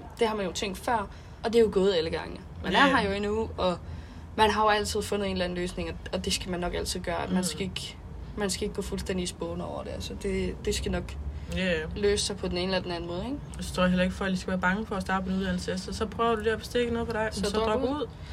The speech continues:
Speaker 1: Jamen, det er fordi,
Speaker 2: Så
Speaker 1: der
Speaker 2: er
Speaker 1: er
Speaker 2: det
Speaker 1: et eller andet med det der drop ud, sådan, når er du svag, kunne du
Speaker 2: Ja, ja.
Speaker 1: klare uddannelsen, og det har jo ikke en skid med det at gøre.
Speaker 2: Mm.
Speaker 1: Det kan jo være, at det overhovedet ikke er det, man vil.
Speaker 2: Jeg
Speaker 1: Så skal
Speaker 2: tænker også, der er mange folk, de er bange for at spilde deres tid, men altså
Speaker 1: Du har jo ikke anden tid.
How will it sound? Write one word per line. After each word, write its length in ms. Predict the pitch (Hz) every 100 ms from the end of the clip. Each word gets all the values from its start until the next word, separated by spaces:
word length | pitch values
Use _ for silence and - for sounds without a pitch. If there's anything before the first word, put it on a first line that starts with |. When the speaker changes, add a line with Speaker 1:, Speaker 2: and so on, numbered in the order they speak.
| - - -
Speaker 1:
Jamen, 120 | 233
det 60 | 285
er 40 |
fordi, 160 | 302 277
Speaker 2:
Så 60 | 262
Speaker 1:
der 60 |
Speaker 2:
er 60 | 226
Speaker 1:
er 80 | 220
Speaker 2:
det 80 | 247
Speaker 1:
et 60 | 240
eller 140 | 226
andet 160 | 220 214
med 100 | 208
det 120 | 208
der 100 | 196
drop 300 | 190 180 185
ud, 220 | 202 185
sådan, 260 | - 190 170 -
når 260 | 190 190 175
er 60 |
du 100 | 180
svag, 400 | 175 - 214 185
kunne 120 | 180 214
du 40 |
Speaker 2:
Ja, 60 | 214
ja. 60 |
Speaker 1:
klare 300 | 190 180 190
uddannelsen, 440 | 233 226 196 185 208
og 60 |
det 80 | 196
har 80 | 233
jo 40 |
ikke 20 | 226
en 40 | -
skid 200 | 262 220
med 100 | 190
det 60 | 190
at 120 | 185
gøre. 140 | 202 214 - -
Speaker 2:
Mm. 60 | 190
Speaker 1:
Det 140 | 208
kan 80 | 196
jo 40 |
være, 160 | 196 208
at 100 | 202
det 80 | 202
overhovedet 320 | 190 214 240
ikke 120 | 208
er 40 | 202
det, 100 | 214
man 140 | 208
vil. 80 | 208 - - 180
Speaker 2:
Jeg 80 |
Speaker 1:
Så 120 | 180 -
skal 100 | 170
Speaker 2:
tænker 160 | 165
også, 120 | 180
der 60 | 208
er 40 |
mange 220 | 190 185 190
folk, 140 | 175
de 60 | 214
er 40 |
bange 260 | 190 180 185
for 80 | 180
at 60 |
spilde 320 | - 202 220 220
deres 160 | 180
tid, 260 | - 208 190 - -
men 160 | 180 175
altså 240 | 180 - 165 - - - -
Speaker 1:
Du 100 | 202
har 240 | 220 220
jo 120 | 196
ikke 140 | 202 185
anden 260 | 226 247
tid. 260 | 233 220